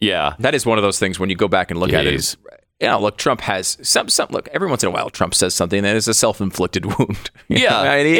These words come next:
Speaker 1: it does happen.
Speaker 2: He does, it does happen. Uh, often, though, uh, this stuff gets blown out of proportion, and
Speaker 1: Yeah.
Speaker 2: everyone knew what he was saying. Everyone knew, like, th-, th-,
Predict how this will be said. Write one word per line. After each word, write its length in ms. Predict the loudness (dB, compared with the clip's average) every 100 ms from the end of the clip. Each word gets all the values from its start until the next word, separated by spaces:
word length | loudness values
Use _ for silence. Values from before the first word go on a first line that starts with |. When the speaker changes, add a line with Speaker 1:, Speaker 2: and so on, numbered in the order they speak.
| 4
Speaker 1:
it 20 |
does 180 | 2 2
happen. 280 | 0 0 0
Speaker 2:
He 80 | 2
does, 360 | 2 0 0
it 140 | 0 2
does 180 | 0
happen. 320 | 0 -2 -4 -8 -16 -20 _
Uh, 140 | -8 -8 0
often, 420 | 2 2 0 0
though, 320 | 2 2 0 -8 _ _ -4
uh, 60 |
this 160 | -2 0
stuff 180 | 0 2
gets 180 | -2
blown 240 | 2 2 2
out 100 | 0
of 40 |
proportion, 560 | -2 -2 0 0 0 -2
and 100 | 0
Speaker 1:
Yeah. 80 | 0
Speaker 2:
everyone 560 | 0 0 -2 0 0 2
knew 140 | 2
what 160 | 2 0
he 100 | -2
was 160 | -2
saying. 440 | -2 0 -4 -8 -16 _ _ _
Everyone 360 | 0 2 2 4
knew, 260 | 4 2 2
like, 180 | 0 0 -4
th-, 140 | -6 -6
th-, 140 | -20